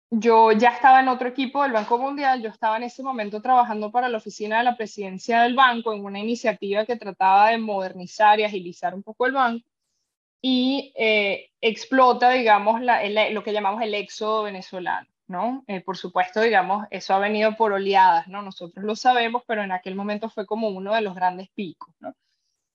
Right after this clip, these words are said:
Y yo que había trabajado en el Medio Oriente, yo decía, "Bueno, nosotros tenemos herramientas como institución para poder trabajar en esto, ¿no? Para poder apoyar a nuestros países miembros, para poder, eh, responder, ¿ok?".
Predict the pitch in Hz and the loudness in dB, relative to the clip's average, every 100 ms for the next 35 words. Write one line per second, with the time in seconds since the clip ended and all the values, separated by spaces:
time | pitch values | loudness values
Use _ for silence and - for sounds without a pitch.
0 | _ 254 220 262 262 226 220 214 233 262 | _ -2 2 2 4 4 6 4 6 4
1 | 262 220 220 247 240 208 196 208 262 285 | 4 4 4 0 -2 -4 -2 -2 -2 0
2 | 233 226 247 226 202 190 - 196 214 226 | -2 0 -2 -2 -4 -6 -8 -2 -2 -2
3 | 190 185 185 196 254 262 247 220 226 226 | -6 -12 -14 -8 -4 -4 -2 0 2 2
4 | 214 214 190 180 214 269 - 220 202 190 | 0 -4 -4 -4 -4 -4 -10 -10 -10 -10
5 | 202 180 170 - 247 208 247 285 233 214 | -12 -12 -14 -4 2 2 0 2 4 4
6 | 196 185 185 185 190 214 220 180 165 185 | 2 -4 -2 -4 -2 0 0 -2 -6 -10
7 | 175 _ - 170 233 202 190 180 175 175 | -14 _ -10 -4 0 2 0 -2 -2 -2
8 | 180 226 190 185 208 - 185 - 175 165 | -2 -2 -2 -4 -8 -12 -10 -4 -4 -6
9 | 185 202 240 254 240 226 - 185 - 175 | -8 -2 0 0 -2 -2 0 -2 -2 -8
10 | 175 175 _ _ _ _ _ - 214 202 | -8 -12 _ _ _ _ _ 0 2 2
11 | - 208 208 - 170 160 156 180 - _ | -2 -4 -4 -6 -8 -6 -8 -8 -12 _
12 | - 185 | -12 -8